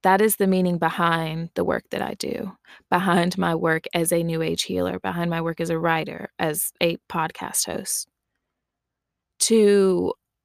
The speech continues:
offer a different narrative, 'cause you see that my definition for consciousness is a little bit different than the Merriam-Webster's definition, to offer a different narrative, not to convince anybody of anything, but to always offer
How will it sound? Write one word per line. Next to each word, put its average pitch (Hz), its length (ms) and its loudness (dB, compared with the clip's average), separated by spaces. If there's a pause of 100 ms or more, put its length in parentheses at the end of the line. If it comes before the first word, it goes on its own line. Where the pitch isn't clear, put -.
(160)
offer 220 360 2
a 240 80 2
different 220 540 -2
narrative, 165 640 -4
'cause 185 140 -4
you 185 80 -2
see 180 340 2
that 170 120 -2
my 175 180 0
definition 175 500 0
for 175 120 -4
consciousness 165 560 -2
is 165 140 -4
a 160 40 -4
little 160 180 0
bit 170 140 -4
different 165 400 -4
than 156 200 0
the 156 80 -4
Merriam-Webster's 156 920 -2
definition, - 520 -4
to - 180 -4
offer 180 460 0 (100)
a 180 60 2
different 196 340 0
narrative, - 640 -4 (160)
not - 240 -2
to 180 100 -2
convince 175 420 -2
anybody 170 400 0
of 165 80 -4
anything, 170 580 -4
but 180 160 -4
to - 120 -6
always 170 420 4
offer - 540 -4